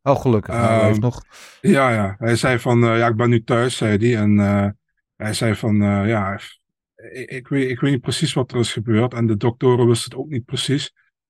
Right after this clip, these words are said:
Speaker 2: En ze gingen nog allemaal onderzoeken met hem doen aankomende week. Hij zei, "Ik hoop dat, ik, dat ze erachter komen wat er precies aan de
Speaker 1: Ja.
Speaker 2: hand is." En, eh, ja, hij zei van, eh, ja, hij was er, eh, hij was er, eh, hoe noem je dat, eh, uiteraard teleurgesteld door. En hij zei ook van, eh,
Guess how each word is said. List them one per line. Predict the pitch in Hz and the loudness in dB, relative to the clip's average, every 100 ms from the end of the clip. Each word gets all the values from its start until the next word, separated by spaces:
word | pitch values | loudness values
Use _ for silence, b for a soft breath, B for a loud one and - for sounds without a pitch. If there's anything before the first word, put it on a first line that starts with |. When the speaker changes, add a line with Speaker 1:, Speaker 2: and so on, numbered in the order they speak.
| _ | _
Speaker 2:
En | 107 113 | -6 -4
ze | - | 0
gingen | 123 | 2
nog | 113 | 2
allemaal | 120 120 | 2 0
onderzoeken | 131 131 117 123 113 | 0 -2 -2 -2 0
met | 104 | 0
hem | 104 104 | 0 -2
doen | 110 | 0
aankomende | 113 104 117 107 104 | -2 -2 -2 0 2
week. | 107 117 | 2 2
Hij | |
zei, | 104 104 | 0 -2
"Ik | 101 | 0
hoop | 113 | 0
dat, | 120 110 | 0 0
ik, | 107 | -2
dat | 120 - | -4 -6
ze | 123 | -4
erachter | 113 - 113 | -4 -4 -6
komen | 107 104 | -4 0
wat | 107 117 | -2 -2
er | 127 | -6
precies | 117 - 107 | -6 -6 -4
aan | 101 | 0
de | 104 | 2
Speaker 1:
Ja. | 113 | 2
Speaker 2:
hand | 95 | 2
is." | 113 - b b b b b - | -2 -6 b b b b b -4
En, | 107 104 | 2 4
eh, | 101 104 104 98 95 b b _ _ _ | 4 4 2 0 -4 b b _ _ _
ja, | 110 123 110 | -2 2 2
hij | 101 | 0
zei | 98 107 | 0 -2
van, | 101 104 101 | 0 2 2
eh, | 101 101 95 | 2 0 0
ja, | 98 101 104 | -4 -4 -2
hij | 104 107 | 0 0
was | 104 - | 0 -2
er, | 110 | -2
eh, | 101 101 92 101 | 0 0 0 -4
hij | 104 | -2
was | 113 104 123 | 0 0 -4
er, | |
eh, | 107 104 101 - - | -4 -2 -4 -8 -2
hoe | 113 | 2
noem | 117 | 2
je | 139 | 2
dat, | 139 - | 0 -2
eh, | 113 | -2
uiteraard | 110 107 110 104 | -2 -2 -2 -2
teleurgesteld | 117 117 120 - - 123 120 | 0 2 0 -2 -2 0 2
door. | 113 107 | 2 4
En | 104 | 2
hij | 101 | 2
zei | 117 104 | 0 -2
ook | 110 | -4
van, | - 107 104 | -2 0 2
eh, | 104 | 2